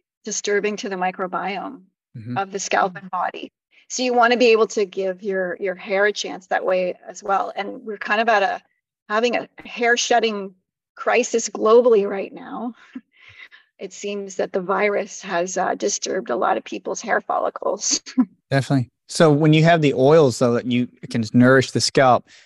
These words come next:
Speaker 2: you have the oil on your
Speaker 1: Yeah.
Speaker 2: website, you have that, that combination, they can go ahead and just find it from there. And you said you could put it in your hair. Do you have a separate product for those thinking about their hair? Like, 'cause a lot of people are losing their hair. Do you have a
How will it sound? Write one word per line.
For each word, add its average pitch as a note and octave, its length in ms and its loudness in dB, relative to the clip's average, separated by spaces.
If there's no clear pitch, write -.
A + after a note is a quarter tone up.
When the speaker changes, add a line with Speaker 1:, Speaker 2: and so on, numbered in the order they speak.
Speaker 2:
you C3+ 120 2
have C3+ 160 4
the B2+ 140 4
oil C3 260 4
on B2+ 180 4
your A#2+ 140 2
Speaker 1:
Yeah. A#2+ 140 2
Speaker 2:
website, A#2+ 360 0
you B2 120 -4
have A#2+ 220 0
that, A2 240 0
that A#2 180 -4
combination, A2+ 560 0
they A2 80 0
can A2 160 -6
go A2+ 100 2
ahead G#2+ 140 2
and G#2 100 -2
just - 240 -6
find A2 220 4
it - 80 -6
from A2 120 -2
there. A2+ 220 2
And A#2+ 140 2
you A#2+ 80 4
said C3 140 0
you A#2 60 0
could A2 120 -6
put B2 100 0
it A#2+ 40 2
in A2+ 60 2
your G#2+ 120 0
hair. B2 300 2
Do A#2 120 -2
you C3+ 100 2
have C3+ 200 2
a A2 180 -2
separate C#3 360 2
product C3 380 2
for B2 120 -8
those A#2 280 2
thinking B2 200 2
about A2+ 200 2
their A2+ 120 0
hair? B2+ 260 4
Like, G2+ 140 0
'cause A2 280 -8
a - 20 -8
lot B2 80 4
of B2 60 2
people B2 140 4
are B2 140 4
losing B2+ 240 2
their A2 120 0
hair. A#2+ 180 0
Do A#2+ 80 0
you A#2+ 60 2
have A2+ 120 0
a G#2+ 160 -2